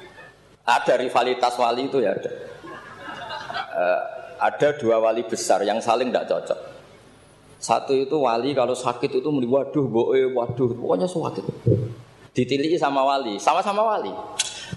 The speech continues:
"Kamu itu wali kalau sakit kok, waduh, boe, waduh, boe, wali model apa?" Wali itu ya kayak saya, tidak pernah sambat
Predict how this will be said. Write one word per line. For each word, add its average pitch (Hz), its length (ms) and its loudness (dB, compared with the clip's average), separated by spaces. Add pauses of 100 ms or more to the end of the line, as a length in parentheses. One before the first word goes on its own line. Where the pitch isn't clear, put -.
"Kamu 98 320 0
itu 110 160 0
wali 101 320 2
kalau 101 160 2
sakit 101 320 0
kok, - 160 -2
waduh, 95 400 0
boe, 98 240 0
waduh, 101 480 0
boe, 113 80 2
wali 107 320 0
model 101 320 2
apa?" - 600 -6 (500)
Wali 127 480 0
itu 151 160 -2
ya 107 80 2
kayak 110 240 0
saya, 110 400 0
tidak - 160 2
pernah 113 160 0
sambat 95 480 0